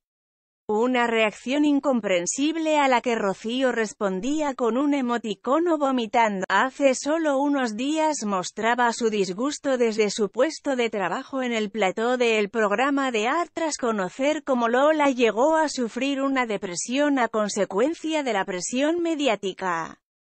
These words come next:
Rocío Flores se sentía identificada con la superviviente porque hay compañeros que hacen mucho daño y deberíamos tomar un poco de conciencia, ella misma tiene la solución.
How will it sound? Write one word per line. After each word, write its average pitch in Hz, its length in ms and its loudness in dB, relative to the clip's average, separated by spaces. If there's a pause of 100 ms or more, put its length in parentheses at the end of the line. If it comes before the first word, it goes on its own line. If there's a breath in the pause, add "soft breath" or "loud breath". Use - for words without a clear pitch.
(400)
Rocío 240 760 0
Flores 311 520 -2
se 247 160 -2
sentía 233 680 -2
identificada 226 1040 -2
con 240 220 -2
la 190 100 0
superviviente 226 880 -2
porque 175 460 -4
hay 220 180 0
compañeros 226 880 -2
que 240 160 0
hacen 285 380 0
mucho 277 400 0
daño 269 400 2
y 240 80 0
deberíamos 226 800 0
tomar 226 420 0
un 269 140 0
poco 311 400 -4
de 240 140 0
conciencia, 247 1120 0
ella 233 420 0
misma 269 480 0
tiene 311 380 0
la 320 160 -2
solución. 226 960 -2